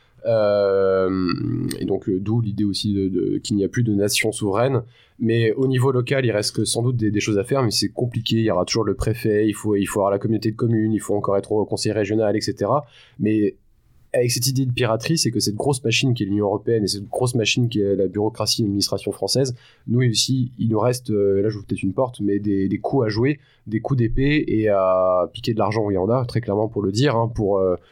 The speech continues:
éviter un centre pour, de migrants et fonder une école,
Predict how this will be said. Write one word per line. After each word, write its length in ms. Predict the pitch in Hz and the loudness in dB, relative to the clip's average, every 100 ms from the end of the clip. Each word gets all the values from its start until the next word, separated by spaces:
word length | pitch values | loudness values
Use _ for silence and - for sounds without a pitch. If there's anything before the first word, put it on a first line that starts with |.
| _ | _
éviter 320 | - 110 117 120 | -2 -2 0 0
un 120 | 107 | 0
centre 280 | 120 107 107 | 0 -4 -4
pour, 300 | 107 104 101 | 0 0 2
de 80 | |
migrants 460 | 98 101 107 117 110 | 0 0 2 2 2
et 100 | 98 | 0
fonder 260 | - 104 101 | -2 -2 0
une 80 | |
école, 380 | 95 123 131 123 | 0 0 0 -2